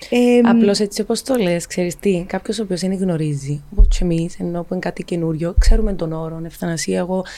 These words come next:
Speaker 2: έκανα Google, εθιάβασα, εμάθαμε τι είναι το θάνατος με αξιοπρέπεια, κάτι το οποίο εγώ εν, εν το γνωρίζα καν ότι έχει διαφοροποίηση,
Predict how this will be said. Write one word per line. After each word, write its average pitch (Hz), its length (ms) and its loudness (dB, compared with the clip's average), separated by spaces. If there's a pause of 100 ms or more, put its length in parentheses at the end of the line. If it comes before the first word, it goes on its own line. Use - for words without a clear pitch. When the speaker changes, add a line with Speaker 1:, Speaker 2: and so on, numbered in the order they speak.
(140)
Speaker 2:
έκανα 220 360 0
Google, 202 420 0
εθιάβασα, 190 1000 -2 (500)
εμάθαμε 208 540 2
τι 180 180 0
είναι 202 200 2
το 180 420 2 (180)
θάνατος 196 380 -4
με 196 100 -2
αξιοπρέπεια, 185 600 -2
κάτι 185 220 -2
το 202 100 -2
οποίο 185 360 -2 (360)
εγώ 170 240 -2
εν, 165 120 0 (100)
εν 160 140 -6
το 170 100 -4
γνωρίζα 160 440 -4
καν 165 340 -4
ότι 165 280 -4
έχει 165 200 -6
διαφοροποίηση, 170 1000 -4